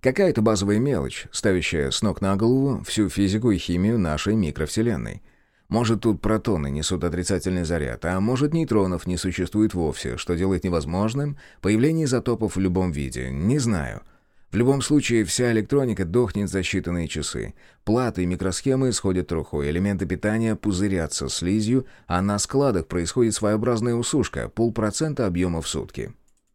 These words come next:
Вот и непонятно, что ценнее: кубометр коммуникаторов последней модели, либо чугунная батарея из руин заброшенной дачи. Последнюю можно хоть на металл пустить. Кстати, рецепт чугуна в Друмире неизвестен.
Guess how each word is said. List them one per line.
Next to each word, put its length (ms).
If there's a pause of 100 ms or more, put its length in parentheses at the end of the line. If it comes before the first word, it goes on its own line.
(180)
Вот 260
и 40
непонятно, 540
что 220
ценнее: 560 (140)
кубометр 500
коммуникаторов 720
последней 420
модели, 440 (300)
либо 280
чугунная 460
батарея 680
из 180
руин 240
заброшенной 540
дачи. 360 (360)
Последнюю 440
можно 280
хоть 180
на 60
металл 340
пустить. 460 (340)
Кстати, 340
рецепт 600
чугуна 560
в 40
Друмире 400
неизвестен. 720